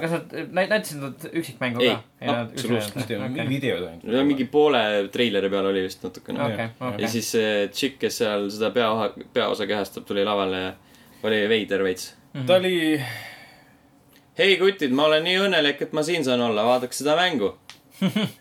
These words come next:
Speaker 3: No ja, no ja selles mõttes küll. Ja ma, no, panin tähele, et inimesed hakkasid veebis seda kohe kaitsma, sest osad mingi, aa, et on mingi ilus nägu, kes toodi mängu esitlema ja siis teised jälle räägivad, et on tegelikult geimer, tükk, tükk aega olnud, kus jälgid tema Twitterit ja, ja ma Facebooki, siis ma vaatasin tema Facebooki, kus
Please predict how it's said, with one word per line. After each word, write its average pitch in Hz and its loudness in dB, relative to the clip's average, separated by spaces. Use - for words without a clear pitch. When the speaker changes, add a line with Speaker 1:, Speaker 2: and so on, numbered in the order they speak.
Speaker 3:
No 180 4
ja, 180 2
no 180 2
ja 180 4
selles 175 -2
mõttes 143 -8
küll. 127 -2
Ja 113 0
ma, 135 0
no, 139 2
panin 151 2
tähele, 147 2
et 135 -4
inimesed 127 -2
hakkasid 120 -10
veebis 127 -2
seda 113 -4
kohe 127 -2
kaitsma, 123 -4
sest 107 -8
osad 107 -8
mingi, 101 -6
aa, 147 4
et - -8
on 131 0
mingi 131 0
ilus 131 -2
nägu, 127 -2
kes 107 -8
toodi 113 -2
mängu 120 0
esitlema 104 -6
ja 101 -4
siis 107 -12
teised 110 -8
jälle 107 -2
räägivad, 107 0
et 98 -14
on 101 -6
tegelikult 101 -8
geimer, 147 2
tükk, 127 -6
tükk 139 -6
aega 123 0
olnud, 120 0
kus 117 -4
jälgid 110 -2
tema 110 -4
Twitterit 110 -4
ja, 107 2
ja 104 -2
ma 107 -4
Facebooki, 107 -8
siis 104 -10
ma 104 -2
vaatasin 104 -6
tema 101 -6
Facebooki, 95 -10
kus 101 -16